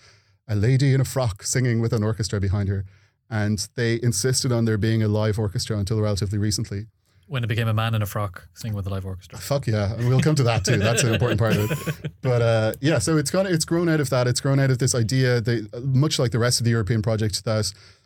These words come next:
Speaker 1: culturally you can bring people together a-, across Europe. And, you know, the, in, in the aftermath of the Second World War, anything that was doing that was a good idea. And this was a sort of a, a cultural project to do that. Now it's become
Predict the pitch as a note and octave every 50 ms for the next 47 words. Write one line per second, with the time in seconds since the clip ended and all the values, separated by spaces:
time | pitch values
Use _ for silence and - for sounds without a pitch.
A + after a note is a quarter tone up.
0 | _ _ _ - - D3 C#3+ C3+ - C#3+ C3+ B2+ B2 A#2+ A#2+ - B2+ A2 G2+ A#2+
1 | A2+ G#2+ A#2+ A2+ F#2+ A2+ G#2 A2 G#2 A2 A2 G#2+ G#2+ G#2+ G#2 G#2 A2+ A#2+ B2+ -
2 | - - A2 G#2 G#2+ G#2+ G2 - A2 G2 - - A2+ A2+ A2+ A2+ A2 F#2+ - A2
3 | G2+ G#2 G2+ - A2+ G#2+ G#2 G#2 G2+ F#2+ A2 - A2+ G#2+ G#2+ G#2+ - A#2 A2 A2+
4 | A2+ A2+ A#2 A2+ - A2+ G#2+ G#2+ G#2+ - G#2+ G2 F#2 G#2+ G#2+ G2+ G#2 G2 - -
5 | - _ _ _ _ - - G#2+ G2+ A2 G2+ G#2+ G#2+ G#2 G#2+ G#2 G#2 G#2+ G#2+ G#2+
6 | G2+ F#2 - - - _ _ - G#2+ A2 A2 G#2+ A2 G#2+ G#2 F#2+ G#2+ G#2+ G2+ F#2
7 | G#2+ G#2 G#2 G#2+ G#2+ G#2+ G2 G#2 G2+ G2 F#2+ G#2 G2+ G2+ G2 G2+ B2 B2+ A#2+ A#2
8 | A#2 A2+ A2 G#2+ G#2 - - G2+ F2 F2+ - - G2+ G#2 G2 G2+ G2 G#2 A2 G2+
9 | - _ _ _ - A#2 G2+ - A#2 G#2 - A2 G#2 F#2 - G#2 F#2+ G2+ G2 F#2
10 | - G2 G2+ G2+ G2 G#2 A2 - - - A2 A2 A2 G#2 - - A#2+ - C#3+ C#3
11 | C3+ A#2+ A2+ G2+